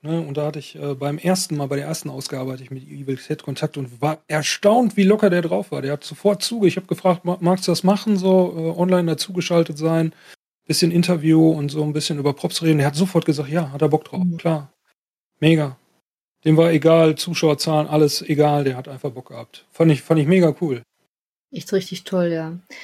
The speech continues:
Speaker 2: Ich muss auch sagen, also ein weiterer Judge oder eine Judgin, auf die, also wo ich mich sehr gefreut hab, wo ich mich auch sehr dafür eingesetzt hab, dass wir die bekommen, hab aber dafür auch Kritik bekommen, weil, ähm, tatsächlich ist die Judge-Auswahl was, wo, wo, glaub ich, viele, ähm, Wettbewerbsveranstalter oder Orgas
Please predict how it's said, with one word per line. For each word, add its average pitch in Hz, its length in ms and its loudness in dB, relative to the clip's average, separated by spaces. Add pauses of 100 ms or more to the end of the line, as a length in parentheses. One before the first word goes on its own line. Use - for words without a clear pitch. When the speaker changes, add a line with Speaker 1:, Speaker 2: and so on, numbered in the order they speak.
(260)
Speaker 2:
Ich 190 120 -4
muss 208 120 2
auch 190 140 2
sagen, 185 240 2
also 180 160 0
ein 185 440 0
weiterer 202 400 2
Judge 190 360 0
oder 175 140 2
eine 170 420 2 (180)
Judgin, 190 480 2
auf 180 160 -4
die, 180 280 -2
also 175 260 -2
wo 185 60 0
ich 180 100 -2
mich 170 140 -8
sehr 196 100 4
gefreut 202 300 2
hab, 196 120 0
wo 180 80 0
ich 180 100 -2
mich 175 120 -2
auch 180 40 -6
sehr 180 160 -2
dafür 185 200 -2
eingesetzt 202 500 2
hab, 202 120 -4
dass - 160 -4
wir 196 60 -2
die 185 100 -2
bekommen, 190 520 0 (280)
hab 220 100 2
aber 240 140 6
dafür 220 260 2
auch - 100 -4
Kritik 214 380 -2
bekommen, 254 380 2
weil, 202 240 4
ähm, 185 260 0
tatsächlich 214 380 -4
ist 208 140 -8
die 180 120 -8
Judge-Auswahl 180 960 2
was, 190 200 -4
wo, 180 80 -16
wo, 180 200 -8
glaub 180 140 0
ich, 180 120 -4
viele, 226 460 2
ähm, 185 280 0
Wettbewerbsveranstalter 196 1200 0
oder 175 200 0
Orgas 185 680 2